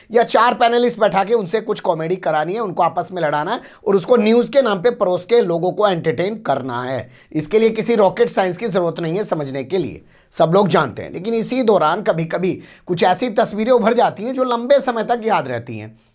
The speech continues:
कल पता है आपको, बाईस दिसंबर था, आठ चरणों में हुए मतदान के बाद कल कश्मीर के डीडीसी चुनाव के नतीजे आए,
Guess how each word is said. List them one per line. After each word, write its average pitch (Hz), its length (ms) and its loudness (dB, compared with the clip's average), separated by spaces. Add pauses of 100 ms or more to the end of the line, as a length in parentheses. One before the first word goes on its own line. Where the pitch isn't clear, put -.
(140)
कल 160 100 0
पता 175 240 0
है 208 140 2
आपको, 202 380 -6 (300)
बाईस 180 680 0 (260)
दिसंबर 202 420 2
था, 196 340 -4 (140)
आठ 190 220 2
चरणों 190 400 0
में 196 300 -2 (280)
हुए 196 280 4
मतदान 180 540 -2
के - 120 -6
बाद 170 300 -2
कल 175 160 -6
कश्मीर 185 440 -6
के 202 140 -2
डीडीसी 165 380 -6
चुनाव 139 280 -6
के 180 100 -8
नतीजे 127 340 -8
आए, 151 220 -2